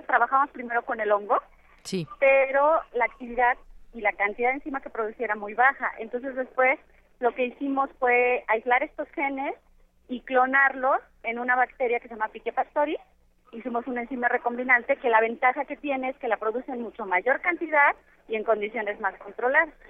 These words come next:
Speaker 2: Ujú.
Speaker 1: Entonces,
Speaker 2: Y,
Speaker 1: bueno,
Speaker 2: sí.
Speaker 1: después probamos la enzima ya directo con el ped y son los resultados que ahorita tenemos.
Speaker 2: Sí, es que como dato para que podamos también entender lo, lo bueno que trae este proyecto, solo se
Speaker 1: Ujú.
Speaker 2: reutiliza la mitad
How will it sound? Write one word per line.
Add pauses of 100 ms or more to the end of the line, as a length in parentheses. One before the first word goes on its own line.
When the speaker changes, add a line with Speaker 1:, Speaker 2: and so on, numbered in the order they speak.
(160)
Speaker 2:
Ujú.
Speaker 1:
Entonces,
Speaker 2:
Y,
Speaker 1:
bueno,
Speaker 2:
sí.
Speaker 1:
después
probamos
la
enzima (120)
ya
directo
con
el
ped
y (280)
son
los
resultados
que
ahorita
tenemos. (240)
Speaker 2:
Sí,
es
que (140)
como
dato
para
que
podamos
también
entender
lo,
lo (160)
bueno
que
trae
este
proyecto, (300)
solo
se
Speaker 1:
Ujú.
Speaker 2:
reutiliza
la
mitad